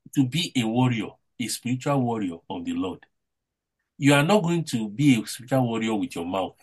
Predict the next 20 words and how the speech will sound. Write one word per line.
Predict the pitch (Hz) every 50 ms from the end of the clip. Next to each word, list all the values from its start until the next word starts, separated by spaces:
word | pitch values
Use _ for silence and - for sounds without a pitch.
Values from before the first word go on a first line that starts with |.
| _ _ _ _ _ _ _ _ _ _ _ _ _ _ _ _ _ _ _ _ _ _ _ _ -
You | 127 120
are | 117 117
going | 113 143 170 175 -
to | - 127
be | 107 104 107 107 - -
holding | 143 139 143 139 131 139 143 147 143 131 - -
the | - 101 104 104 -
offensive | 110 110 - - - 143 139 135 - - 139 120
weapon | 113 113 107 - _ - 85 - _ _ _ _ _ _ _ _ _ _ _ -
of | 101 98 98
the | 98 101
sword | - - - 135 135 127
of | - 87 85
the | 135
Spirit. | 131 - - - - 87 - - - - - _ _ _ _ _ _ _ _ _ _ _ _ - _ _ _ -
And | 143 156 151 151 156 147 131 - _ _ _ -
look | 135 170 202 240 - -
at | 143 135 131 - - -
this, | 127 139 165 - - - - - - _ _ _ _ _ _ _ _ _ _ _ _ _ _ _ -
um, | 113 110 107 104 101 101 98 98 98 98 104